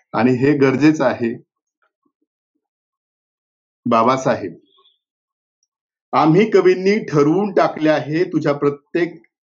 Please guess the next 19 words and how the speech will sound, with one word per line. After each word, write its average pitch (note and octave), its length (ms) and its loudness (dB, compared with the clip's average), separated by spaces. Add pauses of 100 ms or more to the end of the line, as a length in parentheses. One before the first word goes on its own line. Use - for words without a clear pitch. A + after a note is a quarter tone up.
(100)
जयंती C3+ 440 0
पर्वावर B2+ 540 -2 (760)
कविता C#3+ 400 2
लिहिण्याचे C3 520 -2
project G#2 540 -6 (1120)
safe C#3 340 0
zone C3 240 2
मध्ये A#2+ 280 0
ठेवून G#2+ 320 -6
स्वतःला. F#2+ 520 -10 (1500)
मीही D#3+ 340 6
फारसे F#3 520 0
वेगळे F3 320 2
काही F#3 340 -2
करत F3 320 -4
नाही C3+ 460 -2 (220)
ह्या D#3+ 120 0
उसनवारीच्या C#3 840 -4
क्षणाला. F#2+ 600 -10